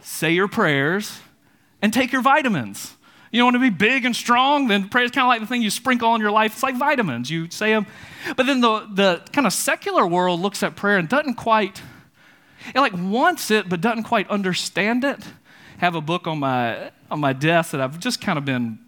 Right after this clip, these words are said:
picking through. It's really, it's a fascinating book. It's called When God Talks Back. And it's written by two, um, I think they're at N Y U, sociologists who are very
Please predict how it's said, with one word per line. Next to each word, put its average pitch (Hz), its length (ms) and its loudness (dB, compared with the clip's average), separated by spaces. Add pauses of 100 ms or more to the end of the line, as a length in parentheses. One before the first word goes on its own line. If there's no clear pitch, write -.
(100)
picking 160 300 -4
through. 117 320 -6
It's - 160 -10
really, 180 380 0 (360)
it's - 100 -14
a 139 40 -6
fascinating 170 640 -2
book. 151 280 -2
It's 131 100 -6
called 135 360 -2
When 156 240 -2
God 147 300 0
Talks 160 300 -4
Back. 135 380 0 (680)
And 143 60 -2
it's 151 140 -2
written 185 180 0
by 151 240 2
two, 214 500 -2
um, 127 600 -2 (800)
I - 20 -20
think 202 140 -2
they're 170 100 0
at 117 140 -2
N 147 160 -2
Y 139 140 2
U, 127 500 -4 (180)
sociologists 131 1120 -4 (500)
who 139 100 -2
are 131 80 0
very 165 760 0